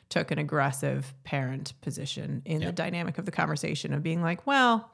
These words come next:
Speaker 1: what you probably don't understand that I understand is the only way it possibly could happen is if
Speaker 2: The
Speaker 1: you're
Speaker 2: only
Speaker 1: lying
Speaker 2: way.
Speaker 1: to me right now,
Speaker 2: Yeah.
Speaker 1: good sir."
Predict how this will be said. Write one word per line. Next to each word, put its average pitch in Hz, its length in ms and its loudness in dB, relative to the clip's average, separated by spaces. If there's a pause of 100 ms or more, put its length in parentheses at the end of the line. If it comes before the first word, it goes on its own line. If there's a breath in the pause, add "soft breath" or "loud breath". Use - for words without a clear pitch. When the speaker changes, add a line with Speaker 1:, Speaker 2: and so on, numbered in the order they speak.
(480 loud breath)
Speaker 1:
what 202 140 8
you 320 140 8
probably 208 340 8
don't 160 180 6
understand 147 560 4
that 151 220 6
I 247 240 10
understand 147 520 0
is 185 100 0
the 226 140 0
only 392 420 4
way 190 320 4
it 165 100 -2
possibly 214 520 4
could 180 140 2
happen 151 320 6
is 165 140 2
if 202 160 6
Speaker 2:
The 196 100 -2
Speaker 1:
you're 247 160 12
Speaker 2:
only 247 120 10
Speaker 1:
lying 185 300 12
Speaker 2:
way. 165 40 4
Speaker 1:
to 165 100 2
me 160 140 2
right 151 240 4
now, 151 360 4
Speaker 2:
Yeah. 160 200 6
Speaker 1:
good 156 180 4
sir." - 300 -2